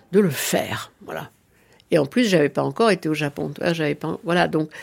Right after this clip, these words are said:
je me rendais même pas encore compte vraiment à quel point c'était pas très bien. C'est après que je crois, je peux mesurer que cette production de Coriolan n'était pas un chef-d'œuvre.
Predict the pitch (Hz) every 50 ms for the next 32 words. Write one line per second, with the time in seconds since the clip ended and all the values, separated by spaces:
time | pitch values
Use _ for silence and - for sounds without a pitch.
0 | - - - _ - 147 151 165 165 156 156 156 151 151 151 143 160 156 160 160
1 | 165 151 143 147 143 - 151 147 143 - _ - 247 254 254 254 - 160 151 147
2 | 170 165 170 170 170 165 156 151 147 160 156 147 - 170 156 - - 165 - 147
3 | - 156 139 - - 151 151 147 147 135 117 - - _ _ _ _ _ - -
4 | - - - _ _ - - - - - 156 151 - - 277 254 220 185 170 175
5 | 165 170 - - - 175 170 156 139 151 147 - 156 147 147 147 143 139 143 147
6 | 156 147 151 151 147 143 143 - - - - - 147 - _ - 151 147 151 170
7 | - - - 160 156 147 - 151 151 151 147 143 143 147 147 151 147 139 - -
8 | 143 - - 147 147 151 156 143 - - 147 147 147 143 147 147 147 139